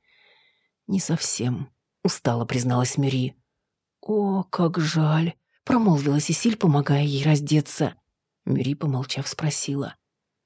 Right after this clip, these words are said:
"Скажи, Сесиль, ты когда-нибудь слышала о народном поверье, связанном с каноном святой Агнессы? Что-то о снах?"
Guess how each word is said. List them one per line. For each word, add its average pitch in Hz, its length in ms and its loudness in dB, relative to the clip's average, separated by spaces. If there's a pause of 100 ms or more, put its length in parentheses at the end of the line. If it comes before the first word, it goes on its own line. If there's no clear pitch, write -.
(480)
"Скажи, 175 540 0
Сесиль, 170 640 -4 (380)
ты 233 100 -2
когда-нибудь 196 500 2
слышала 233 640 -2
о 185 60 2
народном 175 440 4
поверье, 185 440 0
связанном 165 480 0
с - 80 -4
каноном 165 400 2
святой - 460 -4
Агнессы? 165 720 0 (420)
Что-то - 360 -4
о 190 40 0
снах?" - 560 -2